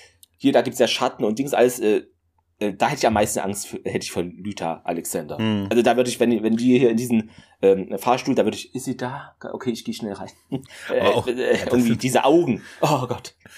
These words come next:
Speaker 2: Ja, aber das sind auch so ein paar Dinge. Am Anfang stalkt sie ja, ähm, nee, das war gar nicht Lüther. Das war, ähm, hier die andere Telepath, äh, jetzt
Speaker 1: Ja.
Speaker 2: hab ich ihren Namen schon vergessen. Andrea Thompson spielt sie auf jeden Fall.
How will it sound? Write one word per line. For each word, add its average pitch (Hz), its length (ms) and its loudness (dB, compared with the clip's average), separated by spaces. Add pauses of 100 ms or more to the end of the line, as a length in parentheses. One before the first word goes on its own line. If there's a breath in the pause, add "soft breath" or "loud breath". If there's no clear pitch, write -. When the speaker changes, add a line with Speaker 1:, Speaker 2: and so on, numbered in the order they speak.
(240 loud breath)
Speaker 2:
Ja, 101 80 2
aber 98 100 2
das 107 120 0
sind 113 140 -2
auch 107 100 -4
so 113 100 -8
ein 101 60 -6
paar 92 160 0
Dinge. 104 240 -4 (180 loud breath)
Am 92 140 -6
Anfang 113 320 -4
stalkt - 420 -4
sie 117 140 -4
ja, 101 460 0
ähm, 95 180 -8
nee, 95 180 -8
das 90 180 -12
war 92 120 -8
gar 87 120 -12
nicht 87 180 -14
Lüther. 90 320 -12 (400 loud breath)
Das 92 200 -10
war, 92 320 -2
ähm, 90 480 -6
hier 95 280 -4
die 95 120 -4
andere 98 220 -4
Telepath, 90 480 -6
äh, 87 160 -8
jetzt 90 220 -4
Speaker 1:
Ja. - 20 -6
Speaker 2:
hab 85 100 -12
ich 90 60 -12
ihren 87 100 -6
Namen 90 180 -6
schon 87 140 -16
vergessen. 90 320 -12
Andrea 95 300 -2
Thompson 110 340 -4
spielt 90 280 -8
sie 87 100 -6
auf 87 100 -6
jeden 90 220 -8
Fall. 90 240 -6